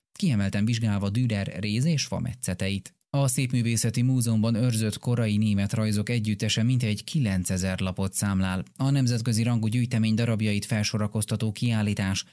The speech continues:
több mint fél évszázada volt legutóbb látható az intézményben. Mint a múzeum közölte, azért döntöttek a kiállítás meghosszabbítása mellett,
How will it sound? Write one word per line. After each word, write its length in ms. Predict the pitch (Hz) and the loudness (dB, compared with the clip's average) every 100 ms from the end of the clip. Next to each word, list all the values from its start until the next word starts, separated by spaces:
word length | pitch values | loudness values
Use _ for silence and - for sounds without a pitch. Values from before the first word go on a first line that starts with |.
| _ | _
több 180 | - 170 | -4 0
mint 260 | 117 98 - | 2 0 -4
fél 320 | - 170 127 | -6 -2 0
évszázada 640 | 104 98 - 104 101 98 101 | 0 -2 -2 -2 0 0 0
volt 220 | 101 101 | -2 -2
legutóbb 500 | 104 92 98 101 98 | -2 -2 -4 -4 -2
látható 460 | 101 101 104 143 | -2 -2 -2 0
az 120 | 127 - | 0 0
intézményben. 880 | 98 - 90 92 92 92 95 - _ _ _ - | -4 -2 -2 0 0 0 -4 -6 _ _ _ -2
Mint 220 | 135 123 | 0 0
a 120 | 120 | 0
múzeum 420 | 123 143 131 127 | 0 2 2 0
közölte, 520 | 123 135 123 117 113 113 | 0 0 2 0 0 -2
azért 320 | - 156 160 | -2 0 0
döntöttek 460 | 120 113 110 104 113 | 0 0 -2 -2 -4
a 60 | 107 | -2
kiállítás 560 | 127 113 107 107 104 | -2 0 0 0 -2
meghosszabbítása 960 | 127 123 117 98 104 98 101 104 104 110 | 0 -2 0 -2 -2 -2 -2 0 0 0
mellett, 420 | 110 107 104 | 0 0 -4